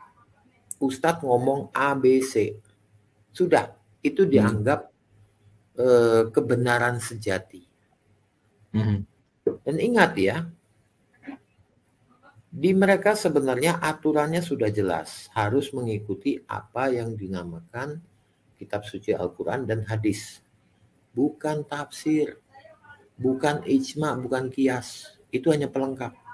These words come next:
Speaker 1: Tapi sekarang mereka itu lebih memasukkan yang pelengkap ini menjadi hal yang utama.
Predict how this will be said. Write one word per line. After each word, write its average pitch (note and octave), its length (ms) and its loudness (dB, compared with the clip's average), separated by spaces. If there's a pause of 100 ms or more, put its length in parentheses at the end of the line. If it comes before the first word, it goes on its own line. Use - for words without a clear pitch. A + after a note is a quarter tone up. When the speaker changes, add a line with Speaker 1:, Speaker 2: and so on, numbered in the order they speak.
(680)
Speaker 1:
Tapi D#3+ 240 2
sekarang E3 560 6
mereka A2 320 -2
itu - 160 -2
lebih E3+ 480 2
memasukkan A2 880 -4
yang A2+ 240 -4
pelengkap G#2+ 480 -2
ini C3+ 160 -2
menjadi D#3 400 2
hal G#2+ 160 4
yang A2 80 -4
utama. B2+ 560 0